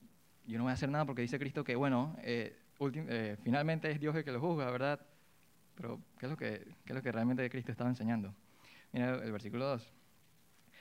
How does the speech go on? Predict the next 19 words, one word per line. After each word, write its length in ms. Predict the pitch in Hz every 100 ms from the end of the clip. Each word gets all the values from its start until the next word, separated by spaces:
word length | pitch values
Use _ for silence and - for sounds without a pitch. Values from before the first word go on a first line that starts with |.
| - -
"Porque 280 | - 185 180
con 160 | 151 143
el 80 |
juicio 400 | 131 185 214 -
con 100 | 175
que 100 | 156
juzgáis 480 | 135 127 135 160 156
seréis 380 | - - 123 127
juzgados, 720 | 143 131 127 120 127 - - - - - -
y 100 | -
con 200 | 117 120
la 100 | 120
medida 500 | 117 113 143 147 139
con 120 | 135 120
que 100 | 113
medís", 640 | 110 120 127 - - - -
ahí 120 | 113
habla 200 | 113 120
de, 220 | 104 95